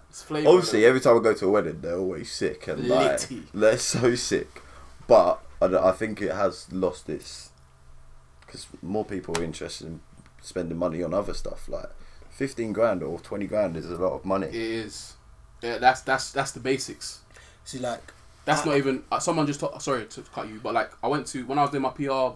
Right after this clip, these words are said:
Speaker 1: uh, job, like, two weeks ago, the photographer was telling me that someone spent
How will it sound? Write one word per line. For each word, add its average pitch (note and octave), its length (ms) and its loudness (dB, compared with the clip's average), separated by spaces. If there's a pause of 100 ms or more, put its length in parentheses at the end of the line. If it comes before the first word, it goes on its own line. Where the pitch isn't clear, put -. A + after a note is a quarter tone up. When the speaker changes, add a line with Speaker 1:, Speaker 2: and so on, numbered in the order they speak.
(120)
Speaker 1:
uh, A#2+ 220 -8
job, A2+ 280 -10
like, A2 220 -12
two C3 120 -8
weeks B2+ 140 -12
ago, D#2 120 -10 (1300)
the - 80 -6
photographer D3 380 0
was - 120 -2
telling C3 200 0
me B2 100 0
that A#2+ 200 -4
someone C3+ 380 -4
spent B2+ 400 -4